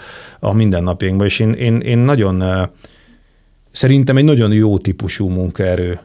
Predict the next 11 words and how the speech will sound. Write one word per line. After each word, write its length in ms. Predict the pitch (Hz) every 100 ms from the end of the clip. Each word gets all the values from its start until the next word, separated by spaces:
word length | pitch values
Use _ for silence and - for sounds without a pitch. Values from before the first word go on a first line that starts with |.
| _
ö, 100 | - 92 90 90 92 98 92
a 60 |
diák 360 | 92 98 87 82
munkaerő. 580 | 92 90 92 90 90 90
Nagyon 300 | 123 147 139
agilis, 520 | 113 101 101 92 87
rugalmas, 800 | 120 123 120 95 92 92 90 -
ö, 320 | 104 95 90 90 95
ö, 420 | 98 92 90 90 87 98 104 104 104 98 - - -
értelmes, 840 | 143 143 - 110 98 92 87 - 104
ö, 480 | 107 104 104 101